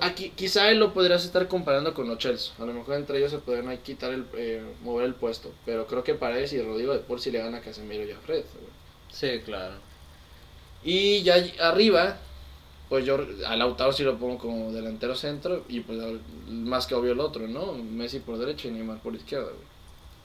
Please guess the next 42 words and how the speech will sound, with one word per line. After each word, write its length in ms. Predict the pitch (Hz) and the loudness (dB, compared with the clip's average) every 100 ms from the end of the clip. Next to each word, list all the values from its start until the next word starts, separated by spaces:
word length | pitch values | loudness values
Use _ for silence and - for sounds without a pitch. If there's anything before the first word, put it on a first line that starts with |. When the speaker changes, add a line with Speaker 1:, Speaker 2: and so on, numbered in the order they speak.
| - - - - | -20 -20 -20 -6
Speaker 1:
Creo 200 | 120 117 | -6 -4
que 100 | 120 | -6
ahí 60 | |
sí 120 | 113 120 | -6 -8
no 80 | |
hay 60 | 117 | -8
como 200 | 123 113 | -6 -6
mucho 280 | 110 110 117 | -8 -8 -6
debate. 240 | 110 107 - - - - - - - - - - - - | -6 -8 -12 -18 -18 -20 -20 -20 -20 -20 -20 -18 -18 -10
Eh, 640 | 120 117 117 117 117 117 113 - | -6 -2 -2 -2 -2 -4 -6 -8
¿qué 60 | 117 | -6
otra 600 | 117 - 123 120 117 113 - | -6 -4 -4 -4 -6 -10 -10
cosa 160 | 117 123 | -8 -8
del 100 | 117 | -6
partido? 840 | 113 110 - 151 165 151 151 151 - - - - - - - - - | -8 -10 -6 -2 0 0 0 -4 -8 -20 -20 -20 -20 -20 -20 -20 -8
Speaker 2:
Pues 140 | 117 | -4
Speaker 1:
Que 80 | 120 | -2
Speaker 2:
el 40 | |
Speaker 1:
también 240 | - 113 120 | 0 0 0
Speaker 2:
gol, 100 | 123 | -2
Speaker 1:
fue 100 | 120 | -4
Speaker 2:
muy, 80 | 117 | -4
Speaker 1:
un 100 | 117 | -4
Speaker 2:
un 140 | - | -2
Speaker 1:
poquito 260 | 117 113 113 | -4 0 0
soso, 80 | 113 | 2
Speaker 2:
golazo, 280 | 113 117 123 | 0 -2 -4
Speaker 1:
pero 120 | 110 | -4
Speaker 2:
güey. 120 | 110 110 117 | -4 -6 -10
Muy, 220 | 120 120 | -10 -8
muy 200 | 120 120 | -6 -4
buen 200 | 123 120 | -4 -4
gol 120 | 120 123 | -4 -4
de 80 | |
Di 60 | 117 | -4
María. 440 | 104 98 104 110 110 - - - - | -6 -4 -6 -6 -10 -20 -20 -18 -6
Speaker 1:
Con 220 | 113 110 | -6 -4
pase 320 | 117 117 131 | -6 -6 -6
de, 360 | 131 117 110 107 | -2 -2 -2 -6
de 100 | 107 | -4
Paul. 300 | - 165 254 - - - - | -2 -2 -4 -14 -20 -18 -12
Speaker 2:
Sí. 440 | - 214 151 | -10 -10 -12